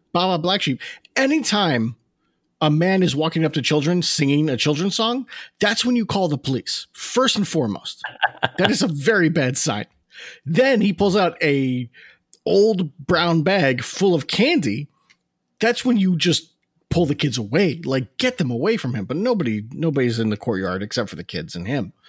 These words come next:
Speaker 1: So I guess that's how that works out. But I, it's very uncomfortable.
Speaker 2: Uh, but it's very smart because it really works. He gets to, he gets to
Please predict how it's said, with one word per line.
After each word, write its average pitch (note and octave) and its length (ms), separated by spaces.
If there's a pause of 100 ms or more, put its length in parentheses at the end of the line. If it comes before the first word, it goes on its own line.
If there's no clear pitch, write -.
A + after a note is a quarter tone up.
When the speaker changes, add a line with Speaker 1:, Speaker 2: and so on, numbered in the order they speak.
(280)
Speaker 1:
So - 140
I G#2 80
guess G#2 160
that's G2+ 160
how G2 80
that G#2+ 200
works B1+ 260
out. C#2 260
But F#2+ 240 (1200)
I, F#3+ 100
it's A2+ 260
very C3 360
uncomfortable. A2+ 640 (240)
Speaker 2:
Uh, A#2 340
but B2 140
it's A#2+ 100
very D3 140
smart D3 380
because A2 200
it G#2 40
really G#2 160
works. A2 320
He G#2+ 80
gets G#2 220
to, A2+ 80
he A2+ 200
gets B2 300 (140)
to G2+ 600